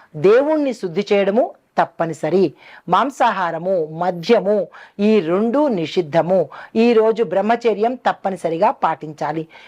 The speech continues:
వీటితో పాటు ఇందాక మనం వృక్షారోహణ అనే అంశాన్ని,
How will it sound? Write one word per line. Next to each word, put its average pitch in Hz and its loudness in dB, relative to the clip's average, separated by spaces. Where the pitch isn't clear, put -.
వీటితో 311 2
పాటు 196 0
ఇందాక 320 2
మనం 214 -2
వృక్షారోహణ 240 2
అనే 208 -2
అంశాన్ని, 196 0